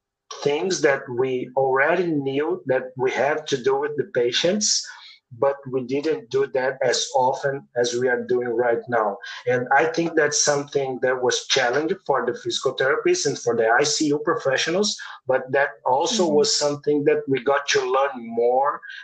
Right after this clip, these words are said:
Speaker 1: and to practice more. And I think that we're gonna get that and stay with that after the pandemic.
Speaker 2: No, yeah, I, I absolutely agree, because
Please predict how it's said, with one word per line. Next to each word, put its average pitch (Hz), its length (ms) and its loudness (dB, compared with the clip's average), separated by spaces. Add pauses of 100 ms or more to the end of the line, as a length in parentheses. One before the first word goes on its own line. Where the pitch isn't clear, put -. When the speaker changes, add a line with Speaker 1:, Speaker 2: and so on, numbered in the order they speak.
(120)
Speaker 1:
and 120 180 0
to 135 120 0 (120)
practice 139 460 0
more. 123 400 2
And 139 160 2
I 139 100 0 (100)
think 143 200 -4
that 139 180 2
we're 131 140 0
gonna 127 420 0 (800)
get 151 220 2 (100)
that 135 300 2 (120)
and 135 160 2
stay - 360 2
with 135 320 0
that 127 280 0
after 120 360 0
the 131 280 -2
pandemic. 107 560 -2 (600)
Speaker 2:
No, 226 320 0
yeah, 226 240 0
I, 220 240 0
I 208 240 -2
absolutely 208 720 -4
agree, 196 260 -6
because 196 460 -6